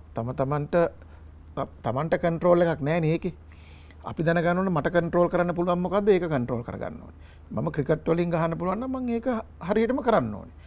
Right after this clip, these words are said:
හැබැයි ඒක කරන්නේ නැතුව වටපිටාව ඉන්න ඔක්කොන්ට මගේ එක අරගෙන ලියලා බැන්නොත් එහෙම වෙන්නේ තවත් තරහකාරයෝ වැඩි කරගන්න එක විතරයි වෙන්නේ.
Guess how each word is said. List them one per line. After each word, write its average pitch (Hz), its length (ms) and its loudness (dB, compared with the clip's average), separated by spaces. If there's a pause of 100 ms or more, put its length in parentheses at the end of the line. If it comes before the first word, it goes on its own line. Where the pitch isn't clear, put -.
(180)
හැබැයි 123 280 0
ඒක 120 140 -2
කරන්නේ 170 260 2
නැතුව 131 280 0 (840)
වටපිටාව 160 500 2
ඉන්න 170 220 0
ඔක්කොන්ට 170 360 2 (160)
මගේ 165 260 4
එක 165 80 -2
අරගෙන 170 360 4
ලියලා 170 300 4
බැන්නොත් 175 400 0
එහෙම 180 180 0
වෙන්නේ 226 300 -4 (260)
තවත් 175 300 4
තරහකාරයෝ 185 500 2
වැඩි 175 160 0
කරගන්න 190 280 0
එක 208 100 0
විතරයි 170 320 0
වෙන්නේ. 113 180 -6